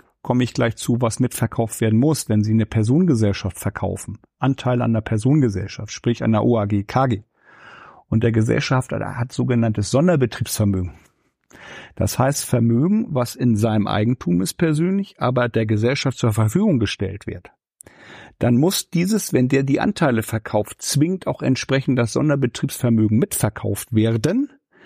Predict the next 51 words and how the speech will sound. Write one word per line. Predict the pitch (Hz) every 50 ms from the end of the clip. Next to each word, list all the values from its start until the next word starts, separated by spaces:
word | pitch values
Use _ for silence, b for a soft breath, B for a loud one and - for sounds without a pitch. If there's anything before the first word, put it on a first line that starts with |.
| B B B B B B B B B B _
damit | - - - 113 120 123 -
die | 127
stillen | 120 - - 127 127 123
Reserven | 117 117 113 107 117 131 156 151 120 104
nicht | 95 87 - -
hochknallen, | 104 95 - _ - - 101 95 92 90 87 85 82
sage | 87 87 90 92 92
ich | - - -
jetzt | 92 87 - - -
mal | 90 90 92
so. | 98 - - - - _ _ _ _
Und | - - 98 -
das | 107 101 - -
erhebliche | 120 104 95 131 135 - - 120 - -
Steuern | 117 - - 120 120 120 117 107
kostet. | - - - 92 - - - - - - _ B B B B B B B B B B B B B B B _ _
Und | - 120 117 107 107 - - -
wie | 226 - 107 104 113
wollen | 113 113 123 123
Sie | 117 123 131 135
als | - 107 -
Anwalt, | - 120 131 151 147 131 113 104
ich | 104 -
kenne | - - 175 196
das | 143 110
Unternehmen | 104 107 101 98 101 101 98 95
gar | 101 101
nicht, | 101 92 -
ich | 110 110 -
kann | - - 113 117
überhaupt | 113 113 110 113 - -
nicht | 107 -
erkennen, | 107 98 - - 147 190 190
ob | 135 127 -
der | 117 101
Sonderbetriebsvermögen | 101 101 104 101 92 92 95 - - - 104 - - 98 98 95 92 90 95 104
hat. | 101 92 - - -
Und | - 107 101
häufig | 98 104 113 123 - - 143
ist | 139 131 -
es | - 117 -
so, | - 123 120
dass | 123 - 117 107 -
der | - 117 110
Mandant | 110 107 110 110 104 107 104 101 -
das | 104 90 -
auch | 107 139
nicht | 196 196 156 -
so | - 113
richtig | 95 98 87 - - 110 - -
weiß. | 101 82 73 - - - - -